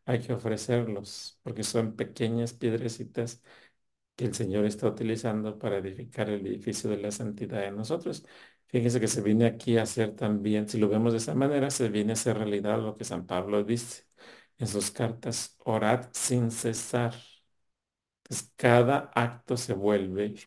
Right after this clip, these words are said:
una oración que le está dando honor, gloria, adoración a Dios. Bueno,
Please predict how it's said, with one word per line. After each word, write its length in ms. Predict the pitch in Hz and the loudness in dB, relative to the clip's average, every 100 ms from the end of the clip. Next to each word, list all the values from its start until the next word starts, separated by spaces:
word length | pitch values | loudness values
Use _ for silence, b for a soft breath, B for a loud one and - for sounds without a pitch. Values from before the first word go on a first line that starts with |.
| - | -6
una 300 | 113 104 101 | -4 -2 -2
oración 800 | 101 101 104 - 120 123 110 - _ _ _ _ _ _ _ _ _ _ _ _ _ - | -4 -4 -6 -4 -2 -2 -2 -10 _ _ _ _ _ _ _ _ _ _ _ _ _ -2
que 100 | 117 | 0
le 60 | |
está 280 | 101 - 110 | 0 2 2
dando 540 | 104 110 101 95 104 - | 4 4 4 2 0 2
honor, 480 | 117 95 95 101 101 | 2 2 4 4 4
gloria, 340 | 98 101 101 | 2 2 4
adoración 600 | 101 101 160 - 101 95 | 2 0 -2 -4 -4 -2
a 100 | 95 95 | -2 -4
Dios. 520 | 104 123 - - _ _ | -4 -4 -8 -14 _ _
Bueno, 280 | - 80 78 | -6 -6 -6